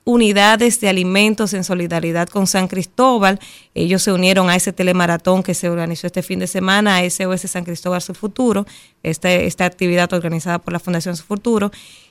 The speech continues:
Y bueno, en respuesta a la devastadora explosión que afectó a San Cristóbal, el grupo cit, pues, hizo esta donación de más de seis mil unidades de alimentos. Ellos ahí, la señora Ligia Bonetti,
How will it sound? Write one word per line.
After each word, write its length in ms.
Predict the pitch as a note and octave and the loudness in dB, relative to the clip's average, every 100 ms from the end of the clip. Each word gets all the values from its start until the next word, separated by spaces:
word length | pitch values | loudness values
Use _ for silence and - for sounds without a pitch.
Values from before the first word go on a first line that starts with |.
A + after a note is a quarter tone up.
| _ | _
Y 180 | A3+ A#3 | 4 4
bueno, 420 | A3 B3+ A#3+ A#3 | 6 6 6 6
en 80 | G#3+ | 4
respuesta 800 | G#3+ - G#3+ G#3 A#3+ A3+ - G3+ | 2 2 2 4 4 6 6 4
a 40 | |
la 80 | G3 | 4
devastadora 560 | G3 F#3+ G3 F#3+ G3 G#3+ | 4 2 0 2 4 4
explosión 680 | G#3 G#3 F#3 - G#3+ G3+ | 2 0 0 2 2 2
que 80 | F#3 | 0
afectó 400 | F3 E3+ D#3 F3+ | -2 -4 -4 -2
a 60 | F#3 | -2
San 200 | G3 F#3 | -2 -4
Cristóbal, 640 | G3 - A#3 G#3+ F#3 G3 - - _ | -6 -2 0 2 2 0 -8 -20 _
el 140 | E3+ E3 | -6 -2
grupo 360 | F3+ F#3 G3 | -2 -2 -2
cit, 480 | G3 - B3+ B3+ B3+ _ _ _ _ | -2 0 4 2 2 _ _ _ _
pues, 200 | F3 F3 | -2 0
hizo 180 | F3+ G3+ | 0 -2
esta 200 | - G3 | 0 0
donación 580 | G3 G3 - F#3+ F3+ | 2 0 -2 -2 0
de 100 | F3+ | 0
más 320 | E3+ E3+ F#3 - | 0 0 -2 -2
de 140 | G3 | -2
seis 480 | - F#3+ F3+ - - | -2 -2 -4 -4 -2
mil 420 | G3 A3 C#4 D4+ | 0 2 2 0
unidades 580 | - G#3 F3+ F3+ F#3+ G3+ | 0 0 2 2 2 0
de 80 | G3 | -2
alimentos. 800 | F3 E3+ F3 G3 F#3+ - D#3 - _ _ _ _ | 0 0 0 2 0 -4 -12 -12 _ _ _ _
Ellos 680 | D#3 D#3+ D#3+ E3 F3+ F3+ - | -6 -2 -2 0 2 2 0
ahí, 680 | - E3 E3 F3 F3+ E3+ E3+ | -4 -2 0 0 0 0 -2
la 120 | E3 D#3+ | -4 -6
señora 840 | - D#3+ D#3+ D#3+ F3 F3+ E3+ - | -6 -6 -6 -4 0 2 2 -2
Ligia 300 | D#3+ E3+ F3+ | -4 -4 -2
Bonetti, 560 | E3+ E3+ A3+ A#3+ G3+ | -2 0 0 -2 -6